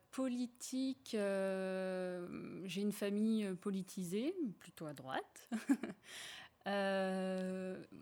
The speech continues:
moi, j'ai été un petit peu surprise, euh, dans le cadre de mes études, par la manière dont ça pouvait se passer en politique, à droite comme à gauche,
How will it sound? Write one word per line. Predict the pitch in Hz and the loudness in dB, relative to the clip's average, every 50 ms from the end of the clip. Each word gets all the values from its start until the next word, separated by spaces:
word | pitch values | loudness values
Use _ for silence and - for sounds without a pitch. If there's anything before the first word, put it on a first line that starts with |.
| - - - | -14 -10 -4
moi, | - 208 202 208 208 220 226 | -2 0 0 0 0 0 0
j'ai | 220 208 196 185 196 196 190 190 185 190 | -2 -4 -4 -4 -2 -2 0 0 0 0
été | 185 - - _ _ - 226 226 226 226 226 220 | -2 -6 -12 _ _ -4 -2 0 0 0 0 0
un | 214 214 214 | 2 0 0
petit | 208 - - 240 226 | -2 -2 -4 -6 -6
peu | - - 240 247 | -4 -4 -4 -4
surprise, | 233 - - - 247 233 233 - - - - - 233 226 233 233 240 240 233 208 202 | -4 -6 -4 -4 -4 -4 -4 -6 -12 -18 -8 -4 -2 0 0 0 0 0 -2 -2 -2
euh, | 202 196 190 190 185 185 185 185 190 185 175 - | -2 -2 -2 0 0 0 0 -2 -2 -4 -4 -2
dans | 208 | 0
le | 208 208 | 0 2
cadre | 233 233 214 | 2 2 2
de | 208 220 | 4 4
mes | 220 220 202 220 | 4 4 4 2
études, | 220 - - - 233 208 208 220 - - - - - - - _ _ | 0 0 0 -2 -2 -2 -2 -4 -10 -16 -20 -20 -20 -20 -20 _ _
par | - 202 196 | -4 -2 0
la | 190 190 | 2 2
manière | 196 196 202 214 220 214 | 2 2 2 0 0 0
dont | 208 202 | -2 -4
ça | 196 - 202 | -4 -6 -6
pouvait | 190 - - 196 196 196 | -8 -6 -8 -8 -6 -6
se | 202 - - - 196 | -6 -8 -8 -8 -8
passer | 185 - - 208 208 - - 240 233 | -6 -4 -4 -4 -4 -4 -4 -2 0
en | 220 208 196 | 0 0 0
politique, | - 220 208 202 190 - - - 233 233 - | 0 0 -2 -2 -2 -4 -6 -8 -8 -4 -2
à | 214 190 | -2 -2
droite | 190 185 214 214 - - | 0 0 0 -2 -2 -4
comme | - 208 196 196 | -6 -6 -6 -4
à | 190 185 | -4 -4
gauche, | 180 220 320 427 - - - - - - | -4 -4 -4 -4 -6 -10 -10 -12 -12 -16